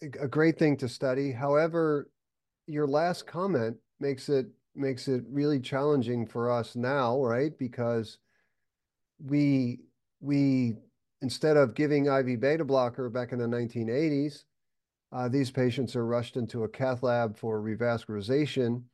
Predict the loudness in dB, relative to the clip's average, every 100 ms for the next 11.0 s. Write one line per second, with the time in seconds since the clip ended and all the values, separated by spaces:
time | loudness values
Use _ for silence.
0 | _ _ _ _ _ _ -2 0 2 0
1 | -2 -4 0 2 4 4 4 2 2 2
2 | 2 4 4 2 -2 _ _ _ _ -12
3 | -6 -2 0 -2 -4 -12 _ _ _ -6
4 | -2 -2 -2 -4 -6 -8 -2 4 6 6
5 | 6 4 4 4 6 4 4 2 2 0
6 | -2 0 2 0 -2 -2 -2 -2 -2 -2
7 | -2 -2 -2 -2 -2 0 -2 -6 _ _
8 | _ _ _ -10 -8 -8 -2 2 2 0
9 | -16 _ _ _ -2 -2 -2 -2 -2 -4
10 | -2 0 0 0 0 0 -2 -2 -4 -8